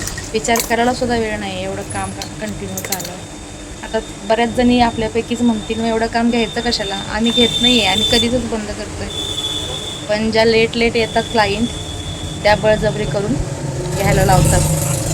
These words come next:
आणि मग असं काढत बसायला लागते,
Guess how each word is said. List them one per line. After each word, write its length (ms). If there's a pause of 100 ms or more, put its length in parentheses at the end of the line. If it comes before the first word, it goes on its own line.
(220)
आणि 160
मग 120
असं 300 (1120)
काढत 300
बसायला 280
लागते, 320